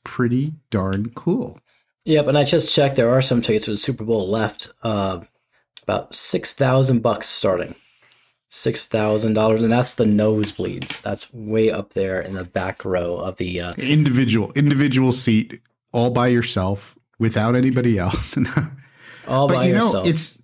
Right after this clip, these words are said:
Speaker 1: well, I mean, it's, it's always easier to get individual tickets, but, and I did see there were some for five or six thousand. I would say the, I would say the scheme there, if you're an individual person who just needs one ticket,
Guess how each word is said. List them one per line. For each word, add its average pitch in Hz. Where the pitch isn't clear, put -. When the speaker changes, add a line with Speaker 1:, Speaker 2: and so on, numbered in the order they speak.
Speaker 1:
well, 156
I 139
mean, 139
it's, 127
it's 127
always 131
easier 101
to 92
get 90
individual 90
tickets, -
but, 104
and 120
I 135
did 139
see 131
there 107
were 95
some 98
for 95
five 92
or 95
six -
thousand. 90
I 170
would 247
say 127
the, 101
I 147
would 220
say 175
the 117
scheme 135
there, 110
if -
you're 104
an -
individual 135
person 120
who 104
just 107
needs 107
one 98
ticket, 104